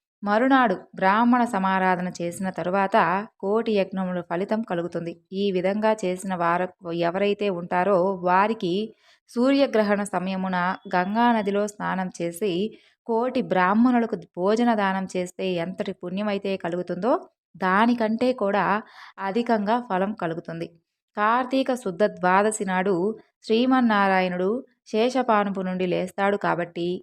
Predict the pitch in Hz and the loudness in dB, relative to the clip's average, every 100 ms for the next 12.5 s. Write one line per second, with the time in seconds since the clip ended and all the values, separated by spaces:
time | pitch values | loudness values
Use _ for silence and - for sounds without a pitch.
0 | - 190 202 220 233 226 214 180 165 202 | -4 0 0 0 -2 -2 -2 -6 -4 -6
1 | 165 170 180 185 185 170 175 185 175 190 | -4 0 2 0 -4 -6 -4 -4 -4 -6
2 | - 185 185 - 202 185 226 175 - 190 | -8 -8 -10 -8 -8 -6 -4 -4 -4 -8
3 | 175 _ _ _ - - 196 208 208 190 | -8 _ _ _ -20 -6 -2 0 2 2
4 | 220 233 220 180 214 - 196 214 233 226 | 2 4 2 2 0 -4 -4 0 2 0
5 | 226 202 190 185 185 180 185 175 165 170 | 0 0 0 0 -4 -6 -6 -4 -2 0
6 | 196 202 202 190 175 185 247 285 - _ | 0 0 -2 -2 -2 -2 -2 -4 -10 _
7 | _ _ 208 220 262 269 233 214 214 214 | _ _ -6 -4 -4 -2 0 2 2 0
8 | 214 175 180 208 220 220 190 175 180 170 | -2 -2 -2 2 2 2 -2 -2 -4 -4
9 | 170 175 180 175 196 165 202 - _ _ | -4 -4 -4 -4 -4 -2 -6 -10 _ _
10 | 196 202 240 240 226 190 202 202 185 208 | 0 2 2 0 2 2 4 0 0 -2
11 | 214 185 185 214 190 185 202 196 180 175 | -2 -2 0 0 0 -2 -2 -2 -2 -2
12 | 180 - 269 370 | -4 -4 -2 -2